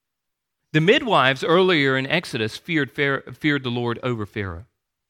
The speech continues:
They took on the principle of what Jesus would rather explain in Luke chapter twelve, that they feared the Lord more than the person who could destroy their body. That they sought to be able to obey God's word and his ways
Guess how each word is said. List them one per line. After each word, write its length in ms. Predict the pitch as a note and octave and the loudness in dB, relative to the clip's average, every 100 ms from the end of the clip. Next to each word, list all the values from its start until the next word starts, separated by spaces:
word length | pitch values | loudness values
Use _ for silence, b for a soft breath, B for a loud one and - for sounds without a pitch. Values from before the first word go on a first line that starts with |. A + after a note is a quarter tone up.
| _ _ _ _ _ _ _ - | _ _ _ _ _ _ _ 2
They 160 | F#3+ | 2
took 280 | A#3 F#3+ D#3+ | 4 0 2
on 160 | D#3 D3 | 2 2
the 40 | |
principle 460 | B2+ F3+ F3 D#3 C#3 | -2 -4 -2 -4 -4
of 80 | C3 | -4
what 120 | C3 | -4
Jesus 380 | D3 E3+ C#3+ A#2+ | -2 -4 -6 -8
would 140 | C3 | -6
rather 460 | C3+ C#3+ C#3 B2 - b b | 0 0 0 -4 -6 b b
explain 460 | C3+ - D#3 D3+ D3+ | -8 -6 -2 0 0
in 120 | C3 | -2
Luke 140 | C#3+ C3+ | -4 -2
chapter 320 | C#3+ B2 B2 | -2 -2 -4
twelve, 460 | - F3 E3 A#2+ | -4 0 2 2
that 180 | A#2 B2+ - b b | 0 -4 -4 b b
they 240 | D#3 G3 | 4 4
feared 400 | A3 F#3+ F3 D#3+ | 2 0 0 0
the 100 | C3+ | -2
Lord 600 | B2+ F3 G3 B2 - - _ _ _ - | 0 2 4 2 -2 -12 _ _ _ -4
more 320 | D3 G3+ G3 | 4 6 6
than 160 | D3+ C#3 | 4 -2
the 60 | |
person 400 | B2+ D#3 D3 C3+ | -2 -2 -4 -6
who 160 | B2+ C3+ | -6 -6
could 120 | C3 | -8
destroy 440 | A#2+ - C#3 B2+ A2+ | -12 -12 -6 -4 -2
their 180 | G#2+ | -2
body. 540 | G2+ A2+ A2+ F#2+ F2 _ _ _ _ _ _ _ _ _ _ _ _ _ - | -2 -2 -2 -4 -10 _ _ _ _ _ _ _ _ _ _ _ _ _ -6
That 140 | E3+ | 0
they 200 | F3 A3 | 4 2
sought 380 | B3+ G3+ F3 D3+ | 2 -2 0 -2
to 80 | D#3 | 0
be 80 | D#3 | 2
able 160 | D3+ | 2
to 180 | C#3+ C3+ | 2 2
obey 300 | C#3 C#3+ C3+ | 4 4 4
God's 400 | C3 C3+ C3+ B2 | 6 6 6 0
word 420 | B2 D3+ C3 C3 | -2 2 2 0
and 140 | B2+ A#2+ | -2 -4
his 180 | B2 | -6
ways 840 | B2 D3+ E3+ B2 F#2+ A2+ B2+ - - | -4 -4 -2 -2 -4 -12 -14 -16 -18